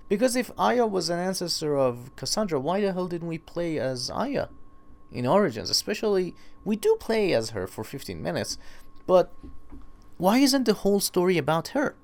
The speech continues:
Why don't we get to experience the actual assassin who is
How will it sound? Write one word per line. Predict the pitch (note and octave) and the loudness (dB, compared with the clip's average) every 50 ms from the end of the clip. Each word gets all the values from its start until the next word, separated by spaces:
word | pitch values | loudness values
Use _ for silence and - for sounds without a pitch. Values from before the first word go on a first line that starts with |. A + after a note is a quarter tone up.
| - - - - _ - - - - - - - - - - - _ - - - - | -20 -20 -20 -20 _ -20 -20 -20 -20 -20 -20 -20 -20 -20 -20 -20 _ -20 -20 -20 -14
Why | - B2+ D3 E3+ | -8 -4 -2 2
don't | F3 F3+ F3+ E3+ | 2 2 4 4
we | D#3+ D#3+ D3 | 2 2 2
get | C#3+ D#3 C#3+ - | 2 0 -2 0
to | - D3 | -2 -2
experience | C#3 - - D3 C#3+ C#3 C3+ C3 B2+ B2+ - - - - - - - - - - - | -2 -2 0 0 0 2 2 0 0 0 -2 -2 -2 -6 -20 -20 -20 -20 -18 -8 -4
the | C3+ - - - | -4 -4 -2 0
actual | D3 D3 D#3 - - - - C#3+ A#2+ A2 G2 G2 | 0 0 0 0 -4 -2 0 2 2 4 4 4
assassin | G2 - - E3 F3 G3 F#3 - - G2 G#2 | 2 2 2 2 2 0 0 0 -2 -4 -6
who | G#2 A2+ A2 | -6 -6 -4
is | G#2 G2 G2 A2 A2+ - - - | -4 -2 -2 -2 -2 -4 -4 -6